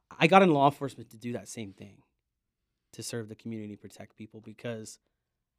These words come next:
I grew up surrounded by people that did that same exact thing.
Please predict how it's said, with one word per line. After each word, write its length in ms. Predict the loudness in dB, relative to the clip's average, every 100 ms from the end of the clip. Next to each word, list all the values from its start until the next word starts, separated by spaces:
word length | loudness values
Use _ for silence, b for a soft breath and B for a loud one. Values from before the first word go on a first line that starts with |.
| _ _
I 340 | 0 4 4 2
grew 340 | 2 4 6
up 300 | 4 2 -4 _ _ _ _ _ -12
surrounded 640 | 0 2 2 0 0 -2
by 160 | -4 -4
people 340 | -8 -10 -10
that 180 | -10 -10
did 140 | -12
that 200 | -12 -12
same 280 | -12 -10 -12
exact 360 | -14 -20 -20 _
thing. 180 | _